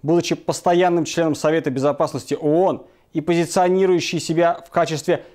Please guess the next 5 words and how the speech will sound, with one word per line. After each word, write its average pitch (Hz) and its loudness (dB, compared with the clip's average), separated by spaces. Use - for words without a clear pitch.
ключевого 180 0
посредника 151 -2
в - -20
палестино-израильском 156 0
конфликте, 143 -2